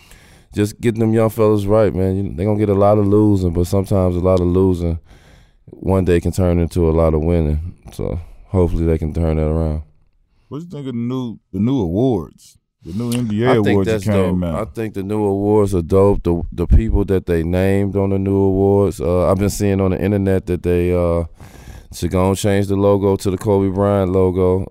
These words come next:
Speaker 1: which I feel like that's
Speaker 2: I
Speaker 1: the
Speaker 2: saw the petition.
Speaker 1: Yeah, I
Speaker 2: The
Speaker 1: feel like, I
Speaker 2: N B A,
Speaker 1: feel like
Speaker 2: the
Speaker 1: that'll
Speaker 2: N B A
Speaker 1: be a
Speaker 2: Brotherhood
Speaker 1: dope
Speaker 2: is speaking up loud about that one.
Speaker 1: Yeah, I feel like that'll be a dope thing. But just as, man, to see the Michael Jordan Award, like, you know how many people really wanna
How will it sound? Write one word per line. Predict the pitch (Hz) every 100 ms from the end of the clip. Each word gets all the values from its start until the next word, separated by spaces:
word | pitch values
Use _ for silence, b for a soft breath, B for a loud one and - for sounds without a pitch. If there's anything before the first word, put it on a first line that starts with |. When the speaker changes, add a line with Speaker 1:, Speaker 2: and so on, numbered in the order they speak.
| _
Speaker 1:
which | - 90
I | 92 90
feel | 95 92
like | 90 87
that's | 95 95
Speaker 2:
I | 104
Speaker 1:
the | -
Speaker 2:
saw | 120
the | 113
petition. | - 107 123 113 107 101
Speaker 1:
Yeah, | 95 87 87
I |
Speaker 2:
The | 98
Speaker 1:
feel | 107
like, | 92
I | -
Speaker 2:
N |
B | - 113
A, |
Speaker 1:
feel | 98
like | 98 92
Speaker 2:
the | 98
Speaker 1:
that'll | 98
Speaker 2:
N |
B | 113
A |
Speaker 1:
be | 98
a |
Speaker 2:
Brotherhood | 92 104 98 95 98
Speaker 1:
dope |
Speaker 2:
is | 104
speaking | - 113 104 107
up | 104
loud | 104 107 104
about | 101 104 101 -
that | 104 101
one. | 104 98
Speaker 1:
Yeah, | 98 92
I | 98
feel | 101
like | 95 92
that'll | 98 98
be | 92 92
a |
dope | 85 95 92
thing. | 98 101
But | 95 95
just | 113 117
as, | 104 101
man, | 104 104 104 - b b b b -
to | 85
see | - 110
the | 101 - -
Michael | 95 107 98
Jordan | 82 90 101 90
Award, | 78 73 65 55 50 - -
like, | 85 82
you | 98
know | 101
how | 98
many | 92
people | 104 98 92 82
really | 87 98 92
wanna | 90 95 92 85